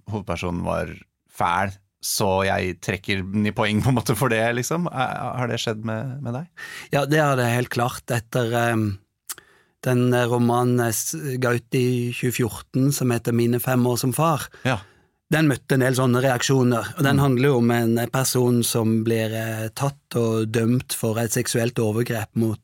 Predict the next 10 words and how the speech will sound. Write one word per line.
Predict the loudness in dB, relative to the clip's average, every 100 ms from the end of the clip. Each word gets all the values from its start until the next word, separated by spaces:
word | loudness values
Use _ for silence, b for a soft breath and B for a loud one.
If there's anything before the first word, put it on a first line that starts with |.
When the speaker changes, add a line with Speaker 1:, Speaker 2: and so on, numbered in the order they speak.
| _
Speaker 2:
eh, | -8 -6 -10 B B B B B 0
mindreårige | 2 4 2 2 2 0
datteren | -2 -4 -6 -4 -2
til | -4
ekskjæresten | -4 -2 0 0 -4 -2 -4
sin. | -2 -2 -4 -8 -2
Speaker 1:
Mm. | 0 2 -2 b b -4
Speaker 2:
Eh, | 0 2 0 0
<clears throat> | 0 4 4 4 0 -8 _ _ _ _ -20 -8 0
der | 2 4